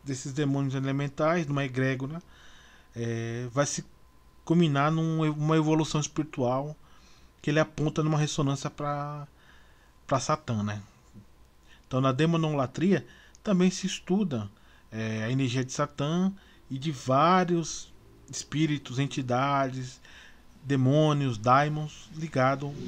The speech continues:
a essa egrégora da mão esquerda. Então, o satanismo, o, o satanismo a demonolatria também tá bem, caminha junto com o satanismo. Tal qual o luciferianismo, que eu não coloquei aqui, porque o assunto não é,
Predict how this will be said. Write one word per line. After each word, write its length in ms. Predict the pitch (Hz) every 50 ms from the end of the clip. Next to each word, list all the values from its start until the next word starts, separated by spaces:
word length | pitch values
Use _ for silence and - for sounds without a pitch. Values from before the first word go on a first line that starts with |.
| 127 -
a 180 | 143 147 143 143
essa 240 | 151 147 - - 170
egrégora 360 | 147 143 139 143 143 147 135
da 60 | 139
mão 120 | 139 151
esquerda. 460 | 160 - - - 117 101 95 92 98 98 - - - - - - - -
Então, 120 | - 165 160
o 40 | 156
satanismo, 640 | - 175 175 - 170 151 151 170 202 196 196 180
o, 800 | 147 165 156 147 139 135 131 127 123 120 117 117 113 113 113 117 113
o 40 | -
satanismo 680 | - 180 175 - 160 147 156 190 220 190 151 123 110 - - - - - - - 127
a 20 |
demonolatria 600 | 131 160 170 180 180 170 165 156 139 - 160 175
também 200 | - 180 170 170
tá 140 | 170 - 170
bem, 220 | 147 147 151 151 - - - - - - - - - - -
caminha 440 | - 185 180 180 180 190 190 170 139
junto 360 | 131 139 160 185 190 196 190
com 140 | - 190 185
o 60 | 180
satanismo. 640 | - - 170 - 190 180 165 135 123 113 107 104 - - - - - - - - - - - - -
Tal 200 | - 143 151 160
qual 400 | 160 - - 156 147 143 139 135
o 300 | 127 135 139 139 135 127
luciferianismo, 880 | 127 147 170 175 - 180 - - 151 143 143 127 127 131 135 127 120 120
que 100 | 113 -
eu 60 | 131 127
não 140 | 139 143
coloquei 340 | - - 139 127 127 131 127
aqui, 220 | 113 - - 170 180
porque 220 | - - - 151
o 100 | 139 135
assunto 340 | 127 - - 135 127 131 127
não 80 | 131
é, 80 | 131